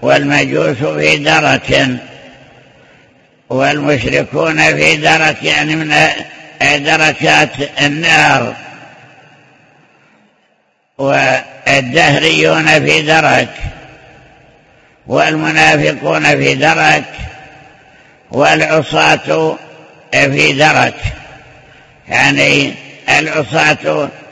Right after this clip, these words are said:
الذين لم يشركوا ولكن عندهم كبائر. ذكر الله أن المنافقين في الدرك الأسفل من النار، دل على أنها دركات.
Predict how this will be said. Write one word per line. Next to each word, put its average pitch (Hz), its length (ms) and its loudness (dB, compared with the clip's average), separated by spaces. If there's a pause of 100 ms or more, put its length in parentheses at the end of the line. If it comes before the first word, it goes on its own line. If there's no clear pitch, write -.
(120)
الذين 151 580 0
لم 147 200 0
يشركوا 151 600 -2
ولكن 151 460 -2
عندهم 151 380 0
كبائر. 131 800 0 (1120)
ذكر 156 500 0
الله 156 720 0 (360)
أن 143 220 2
المنافقين 156 1040 0
في 156 240 2
الدرك 156 460 0
الأسفل 151 800 -2
من 143 140 -4
النار، 135 400 -4 (960)
دل 135 520 0
على 156 280 2
أنها 156 460 2
دركات. 147 720 0